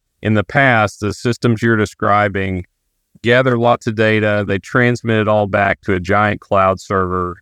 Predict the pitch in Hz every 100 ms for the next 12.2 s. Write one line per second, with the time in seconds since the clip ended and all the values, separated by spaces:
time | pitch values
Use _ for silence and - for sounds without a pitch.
0 | - 90 87 - 117 113 - 104 110 98
1 | 95 92 92 90 90 104 95 92 90 -
2 | _ _ _ - - - 90 90 85 _
3 | _ _ _ _ _ _ - 98 98 117
4 | 131 - 120 117 120 - 113 110 107 98
5 | 104 85 101 107 98 - 104 90 - 95
6 | 87 92 90 95 95 85 - 98 92 90
7 | 95 92 90 92 92 90 87 90 92 92
8 | 92 95 - 87 - 82 87 85 82 85
9 | 80 - _ _ _ _ _ - 92 90
10 | 90 - 117 127 - 117 98 120 117 101
11 | 95 107 110 - 104 - 104 - 107 107
12 | 107